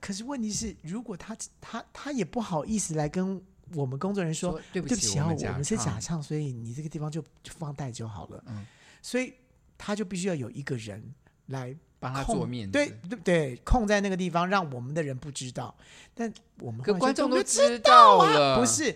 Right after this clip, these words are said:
Speaker 1: 因为我们后来就，我们怎么会不知道呢？
Speaker 2: 对呀，这太明显了。
Speaker 1: 对呀。
Speaker 2: 欲盖弥彰。
Speaker 1: 欲盖，就是，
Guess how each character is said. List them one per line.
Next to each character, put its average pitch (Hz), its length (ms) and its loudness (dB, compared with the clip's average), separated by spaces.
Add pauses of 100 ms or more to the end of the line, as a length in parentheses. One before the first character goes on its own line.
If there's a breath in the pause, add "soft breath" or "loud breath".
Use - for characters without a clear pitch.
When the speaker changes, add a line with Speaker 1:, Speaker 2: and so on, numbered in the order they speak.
(360 loud breath)
Speaker 1:
因 370 80 -6
为 - 0 -
我 240 200 -2
们 185 120 -4
后 302 160 -4
来 240 120 0
就， 262 140 -10 (440)
我 147 120 -8
们 180 100 -6
怎 139 120 -8
么 120 60 -10
会 180 120 -8
不 139 280 -14
知 - 180 -4
道 220 60 4
呢？ 208 60 4
Speaker 2:
对 190 60 4
呀， 165 320 4
这 185 120 -4
太 214 180 -6
明 139 180 -2
显 104 320 -8
了。 92 360 -10
Speaker 1:
对 226 220 0
呀。 196 200 2
Speaker 2:
欲 190 40 0
盖 165 140 2
弥 110 200 -4
彰。 110 340 -8
Speaker 1:
欲 214 80 -4
盖， 208 140 -6
就 208 160 -6
是， 247 120 -6